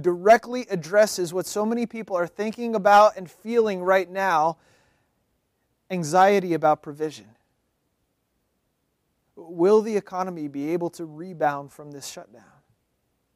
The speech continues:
Will my workplace ever be the same? Will the government make right decisions? Will my wages get back to what they once were? Will I be able to keep up with my bills and basic necessities?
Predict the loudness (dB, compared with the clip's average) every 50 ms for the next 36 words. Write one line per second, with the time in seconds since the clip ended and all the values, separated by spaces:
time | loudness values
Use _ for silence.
0 | _ _ _ _ _ _ 4 6 6 6 8 6 4 4 2 _ _ _ -2 6
1 | 8 8 8 8 4 _ -8 -8 -6 -6 -6 -6 -8 -6 -6 -8 -6 -6 -6 -4
2 | -6 -6 -6 -8 -8 -8 -10 -12 -16 -20 _ _ _ _ _ _ _ _ _ _
3 | _ _ _ _ _ 6 8 8 8 8 6 6 10 10 10 10 8 6 4 4
4 | 0 -2 -4 -6 -2 2 2 2 2 0 -6 _ 0 4 6 6 4 4 0 -4
5 | -2 2 2 2 2 4 2 0 -2 -2 -10 -16 -10 2 6 8 10 10 10 8
6 | 8 8 8 6 6 4 4 4 4 2 4 2 2 2 6 4 4 6 6 6
7 | 6 6 6 2 0 -8 -8 -8 -8 -12 -6 2 6 6 6 6 6 4 4 4
8 | 2 2 2 0 -2 -8 -4 0 2 4 4 4 2 0 -6 _ _ _ -20 -14
9 | -2 4 8 10 12 12 10 10 10 8 8 8 4 2 2 4 4 4 4 2
10 | 0 0 -2 -6 -2 -2 -2 2 6 6 6 6 6 0 -4 0 4 4 4 4
11 | 4 8 10 12 12 12 12 10 8 4 -2 -2 -2 -2 0 0 2 0 0 -2
12 | -4 -8 -6 -4 -2 -2 -2 0 2 2 2 0 -2 -8 -8 -8 -8 -6 -8 -8
13 | -12 -16